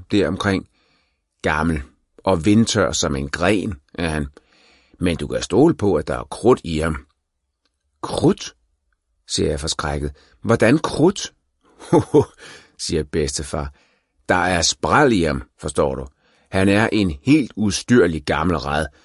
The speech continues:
og så er han en umanerlig drillepind." "Fortæl noget om ham," siger jeg, og sætter mig på en stol ved siden af bedstefar. "Mm, tja," siger bedstefar,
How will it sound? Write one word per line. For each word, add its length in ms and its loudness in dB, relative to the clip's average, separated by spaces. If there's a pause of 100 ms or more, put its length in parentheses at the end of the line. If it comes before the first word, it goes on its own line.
(500)
og 160 -2
så 120 2
er 200 2
han 200 0
en 160 -2 (160)
umanerlig 800 2
drillepind." 580 0 (1200)
"Fortæl 460 0
noget 240 4
om 160 2
ham," 220 -4 (340)
siger 260 -2
jeg, 120 -4 (500)
og 160 0
sætter 260 0
mig 160 0
på 140 -6
en 100 -6
stol 380 0
ved 100 0
siden 360 0
af 80 -4
bedstefar. 600 -6 (640)
"Mm, 840 -8
tja," 720 -6 (560)
siger 280 -4
bedstefar, 760 -4